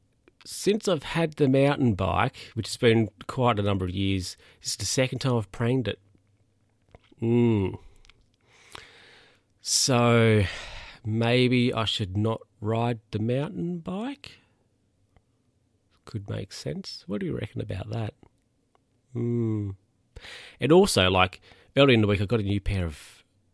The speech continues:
yesterday actually, well, Tuesday, I got a pair of tights, right? Or, like, three-quarter leggings I got. And I was like, "Oh, yeah," wanted to put 'em on or try 'em out. However,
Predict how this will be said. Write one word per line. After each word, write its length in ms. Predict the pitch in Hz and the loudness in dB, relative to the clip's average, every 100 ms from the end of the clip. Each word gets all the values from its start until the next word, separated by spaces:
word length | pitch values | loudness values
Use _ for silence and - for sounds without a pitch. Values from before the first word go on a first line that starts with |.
| _ | _
yesterday 400 | - 131 - - | -2 -2 -2 -4
actually, 460 | 90 - - 117 135 _ _ _ _ _ _ _ - | -4 -6 -8 -8 -10 _ _ _ _ _ _ _ 0
well, 380 | 110 101 92 _ _ _ | 2 2 0 _ _ _
Tuesday, 520 | - 127 117 90 - - _ _ _ _ _ _ _ _ - | 4 4 4 0 -4 -8 _ _ _ _ _ _ _ _ -6
I 60 | 104 | -4
got 280 | 90 98 95 | -2 -2 -2
a 80 | 92 | -4
pair 340 | 107 98 90 | -6 -4 -4
of 380 | 90 87 - - - _ _ _ - | -4 -8 -14 -20 -20 _ _ _ -10
tights, 580 | 151 135 - - - _ _ _ - | -4 -4 -4 -10 -12 _ _ _ 0
right? 180 | 104 127 131 | 0 0 4
Or, 180 | 110 107 | 4 6
like, 180 | 95 | 2
three-quarter 540 | - 160 143 - 127 101 | 2 4 4 4 4 4
leggings 440 | 104 110 101 90 | 4 4 4 2
I 80 | 80 | -4
got. 260 | 82 87 - - - - - - | -10 -12 -14 -20 -20 -20 -20 -12
And 80 | |
I 40 | 113 | -12
was 60 | |
like, 100 | - | -2
"Oh, 180 | 156 139 | 0 2
yeah," 300 | 131 127 127 | 0 0 0
wanted 240 | 123 123 104 | 0 -2 0
to 40 | |
put 160 | - 107 | 0 2
'em 80 | |
on 220 | 110 107 - _ | 2 0 -4 _
or 80 | 104 | -10
try 220 | 92 120 | -4 -2
'em 80 | 104 | 0
out. 180 | 107 - - _ | 0 -2 -8 _
However, 560 | - 113 104 120 104 | -4 2 4 4 2